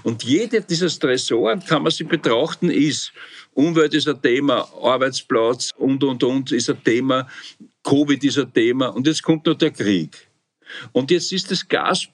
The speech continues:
bummvoll mit Sorgen und jetzt erkläre ich Ihnen gleich etwas mit. Jeder Tropfen, der mit hineinkommt, bringt das Gas zum Überlaufen. Wenn wir uns im Moment so fragen, wieso die Gesellschaft zum Beispiel so aggressiv geworden ist, ja,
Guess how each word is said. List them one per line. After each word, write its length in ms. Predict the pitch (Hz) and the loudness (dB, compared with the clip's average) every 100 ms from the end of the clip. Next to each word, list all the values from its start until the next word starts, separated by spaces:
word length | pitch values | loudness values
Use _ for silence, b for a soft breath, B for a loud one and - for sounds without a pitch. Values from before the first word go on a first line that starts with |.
| - | 0
bummvoll 600 | 170 214 202 - 123 165 | 2 2 -2 0 2 2
mit 140 | 170 | 0
Sorgen 760 | 139 - 92 82 98 147 240 247 _ _ _ B B 160 | -2 0 0 0 -2 -2 -2 -6 _ _ _ B B -6
und 220 | - 160 - | -2 -2 -2
jetzt 220 | 120 147 | -2 0
erkläre 320 | 175 156 139 160 | -2 0 0 2
ich 20 | |
Ihnen 180 | 190 185 | 0 0
gleich 280 | 151 156 | 0 2
etwas 440 | 185 - 165 156 - - _ - | -2 0 -2 -2 -6 -16 _ -4
mit. 560 | 139 143 214 190 110 - B B B - - | 0 2 2 -2 -10 -14 B B B -20 -12
Jeder 400 | - 143 202 214 | 0 2 2 0
Tropfen, 420 | - 175 214 - 170 | 0 0 0 -2 0
der 140 | 170 | 2
mit 380 | 147 143 196 - | 2 0 -2 -2
hineinkommt, 720 | 175 156 110 156 - 185 180 | 2 2 2 2 2 0 0
bringt 240 | 175 180 | 0 0
das 140 | 190 - | -2 0
Gas 320 | 139 131 - | 0 0 0
zum 160 | 175 143 | -2 0
Überlaufen. 640 | 196 170 92 85 - 107 | 2 0 -2 -4 -2 0
Wenn 160 | 127 151 | 2 2
wir 80 | |
uns 140 | 160 156 | 0 0
im 100 | 170 | 0
Moment 360 | 151 147 175 | 2 0 -2
so 160 | 190 175 | -2 -4
fragen, 500 | - 104 78 160 165 | -2 -2 0 0 0
wieso 200 | 143 151 | 0 -2
die 160 | 147 151 | -2 -2
Gesellschaft 640 | 160 - 120 180 170 175 | -2 -2 -2 0 -2 -2
zum 120 | 151 | -2
Beispiel 360 | 131 120 - 120 B B | 0 0 -2 -4 B B
so 200 | - - | -2 -2
aggressiv 640 | 151 156 156 - 208 214 | -2 0 0 0 -2 0
geworden 500 | 185 143 101 95 95 | 0 2 2 2 0
ist, 360 | 80 73 - - | 0 -2 -4 0
ja, 260 | 107 170 | 0 0